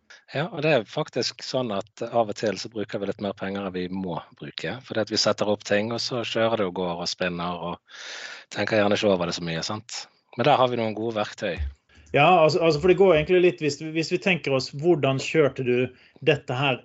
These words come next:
Speaker 2: tidligere? Altså, la oss gå tilbake igjen og se på i, i, i gode, om de var så gode dager, men i hvert fall i gamle dager,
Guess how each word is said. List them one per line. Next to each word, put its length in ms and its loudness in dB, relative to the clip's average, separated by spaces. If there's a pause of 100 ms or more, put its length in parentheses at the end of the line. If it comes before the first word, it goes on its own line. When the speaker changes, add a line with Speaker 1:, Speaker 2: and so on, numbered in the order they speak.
Speaker 2:
tidligere? 720 2 (180)
Altså, 300 -6
la 320 -4
oss 160 -6
gå 160 4
tilbake 400 0
igjen 100 -2
og 80 -4
se 220 0
på 140 0 (560)
i, 80 2
i, 260 0 (220)
i 80 2
gode, 360 6 (520)
om 280 -4
de 120 4
var 140 4
så 100 -2
gode 240 2
dager, 400 2
men 220 -2
i 20 -2
hvert 160 2
fall 240 0
i 380 2
gamle 260 2
dager, 400 4